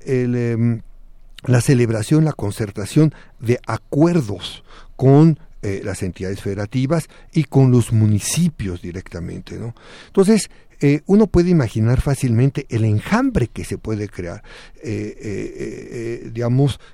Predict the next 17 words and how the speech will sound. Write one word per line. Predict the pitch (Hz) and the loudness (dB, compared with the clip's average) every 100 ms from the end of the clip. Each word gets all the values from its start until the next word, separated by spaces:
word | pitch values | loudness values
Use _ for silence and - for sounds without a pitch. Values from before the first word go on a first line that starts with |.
| - - | -18 -8
eh, | 120 104 104 113 - 98 - - - - - 82 80 - 87 62 - - - 60 - | -6 -6 -8 -10 -16 -20 -20 -20 -20 -20 -20 -20 -20 -20 -20 -20 -20 -20 -20 -14 2
desde | 139 123 117 117 | 4 4 4 2
el | 120 | 2
ángulo | 170 190 214 135 | 2 2 2 2
administrativo, | 104 98 98 101 - 95 - 104 117 196 - - - - | 0 0 0 -2 -4 -6 -4 -6 -4 -6 -12 -20 -20 -6
que | 139 123 117 | 2 2 2
Cultura, | 139 123 113 180 170 135 226 - | -2 -2 0 0 0 0 -6 -16
o | |
Secretaría | - 95 - 113 | -14 -14 -8 -6
de | |
Cultura, | 143 113 - 113 160 - - - | -6 -8 -4 -2 -2 -6 -20 -6
celebre | - 120 120 196 208 139 - - - | 2 4 6 4 4 -2 -6 -20 -4
tantos | 202 247 - 208 - - | -2 -2 -4 -6 -8 -6
convenios | 127 110 110 190 226 202 | -2 0 2 2 2 0
de | 131 | -2
cultura | - 98 98 196 180 175 | -8 -12 -8 -6 -6 -6
cuantos | - 131 120 127 110 - | 0 2 2 -2 -4 -10